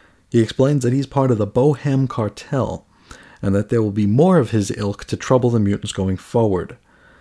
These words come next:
He then pulls the trigger and blows Mister Bohusk's, Bohusk's brains out. He continues explaining that they'll never be free from the cartel, especially if all those members sent to the farm today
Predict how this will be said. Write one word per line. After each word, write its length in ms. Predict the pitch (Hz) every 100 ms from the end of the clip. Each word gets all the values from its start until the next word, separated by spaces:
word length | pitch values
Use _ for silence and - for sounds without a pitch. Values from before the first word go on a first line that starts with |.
| _ _ -
He 140 | 107
then 320 | 95 110 139
pulls 260 | - 165 170
the 80 | 160
trigger 300 | 165 165 160
and 160 | 135
blows 300 | 127 147 143
Mister 260 | 127 - 117
Bohusk's, 540 | 107 104 113 104 - _ _ 113
Bohusk's 540 | 110 120 110 - -
brains 380 | - 151 156 98
out. 300 | 78 - - _ - _ _ _ _ _
He 80 | 139
continues 600 | 160 170 - 240 185 104
explaining 420 | 101 - 101 110
that 140 | 110 113
they'll 160 | 120
never 400 | 113 117 151 165
be 160 | 143 151
free 400 | 135 - 101 101
from 220 | - 98
the 80 | 98
cartel, 640 | - 95 - - 95 - -
especially 420 | - 202 - 107
if 140 | 104
all 120 | 113
those 200 | 107 104
members 380 | 110 110 104 98
sent 180 | 127 117
to 60 | 104
the 100 | 95
farm 320 | 151 190 180
today 480 | 110 95 95 123